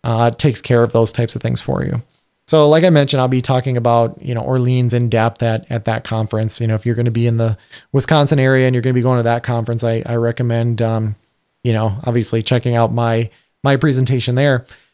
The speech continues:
But, uh, I have, I have some ideas of, of things that I'm, I'm working on on top of Orleans. So some of my potential use cases I have, one is, is in the, the I O T, the Internet of Things space where,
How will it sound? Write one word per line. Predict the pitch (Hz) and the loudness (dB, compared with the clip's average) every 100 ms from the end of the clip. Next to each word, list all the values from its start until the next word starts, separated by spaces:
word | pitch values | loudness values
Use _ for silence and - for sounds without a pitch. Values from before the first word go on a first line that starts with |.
| _ _ | _ _
But, | - 139 139 147 | 0 2 2 0
uh, | 127 131 | 0 2
I | 185 | 2
have, | 226 196 - | 2 0 -2
I | 196 | 0
have | 196 | 2
some | 180 | 4
ideas | 170 139 165 160 | 2 4 2 4
of, | 143 127 | 2 0
of | 147 123 | -4 0
things | 147 139 | 0 2
that | 131 | 4
I'm, | 123 123 - | 2 2 0
I'm | 131 131 | -2 2
working | 139 139 139 | 0 0 -2
on | 123 117 | 0 -2
on | |
top | 120 127 127 | 0 -2 0
of | 117 | 0
Orleans. | 110 117 127 - | 0 0 -2 0
So | |
some | 123 170 | 0 2
of | 175 | 2
my | 147 135 123 - _ _ _ _ | 4 2 0 -4 _ _ _ _
potential | 143 165 165 156 | -2 0 2 2
use | 131 135 151 | 2 2 0
cases | - 135 123 - 113 | 0 0 2 0 0
I | 127 | 0
have, | 117 135 127 131 117 - - _ _ - | 2 2 2 0 -2 -8 -14 _ _ -10
one | 135 127 160 175 170 | -2 0 2 4 2
is, | 156 151 135 127 131 117 | 0 2 2 2 0 -2
is | 143 123 | -4 -2
in | 135 | 0
the, | 135 127 123 | 0 0 0
the | 113 123 | -2 -2
I | 123 135 | 0 0
O | 127 | 0
T, | 127 135 131 | 0 -2 0
the | 120 | 0
Internet | 123 123 123 | 0 2 2
of | 117 | 0
Things | - 123 123 | 0 0 0
space | - 120 113 - | 0 0 0 0
where, | 117 113 110 | 0 2 0